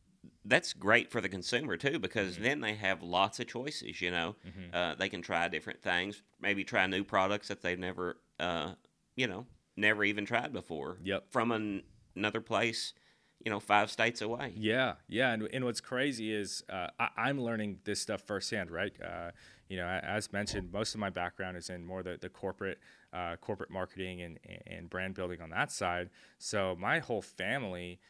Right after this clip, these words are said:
Speaker 2: parents, my sister, my, myself, and, and my wife and kids, we're in North Carolina now. We're about an hour outside of Charlotte.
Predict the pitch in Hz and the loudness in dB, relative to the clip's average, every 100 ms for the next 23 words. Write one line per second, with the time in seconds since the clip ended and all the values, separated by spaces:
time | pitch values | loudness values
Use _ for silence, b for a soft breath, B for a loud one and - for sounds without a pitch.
0 | b - 104 107 110 - - - 92 - | b -2 2 2 2 -2 -4 -4 -4 -2
1 | 117 - 107 101 101 98 _ - 92 - | -2 2 4 4 2 -2 _ -8 -4 -4
2 | 95 95 104 - 107 101 95 85 - 95 | -4 -4 -4 -2 0 0 -4 -12 -14 -14
3 | - 95 92 92 101 - 95 104 110 - | -14 -12 -10 -4 -4 -4 -8 -2 -2 -2
4 | 101 113 117 101 104 104 92 92 95 87 | 0 0 0 -2 -4 -2 0 0 -2 -4
5 | 85 85 90 92 90 - 98 107 101 82 | -6 -4 -4 -4 -4 -2 0 2 2 0
6 | - 87 82 - 92 87 78 | -4 -4 -4 -4 -2 -2 -4